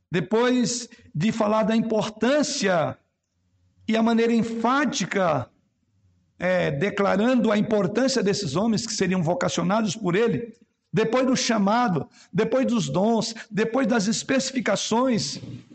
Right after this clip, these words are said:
que foram dadas a Beza-, Bezalel e a Oliabe, o texto termina falando sobre o dia de descanso.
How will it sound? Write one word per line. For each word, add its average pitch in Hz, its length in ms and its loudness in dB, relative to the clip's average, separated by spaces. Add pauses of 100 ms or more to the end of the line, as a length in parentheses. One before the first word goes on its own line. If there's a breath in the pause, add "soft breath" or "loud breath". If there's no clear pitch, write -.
(360)
que 220 140 -2
foram 233 320 2
dadas 226 560 0
a 208 140 2
Beza-, 190 580 0 (260)
Bezalel 190 960 2
e 165 100 0
a 175 80 2
Oliabe, 170 720 0 (460)
o 214 140 2
texto 247 480 0
termina 240 480 2
falando 233 340 0
sobre 220 300 2
o 208 40 2
dia 190 220 2
de 208 100 0
descanso. 208 800 -2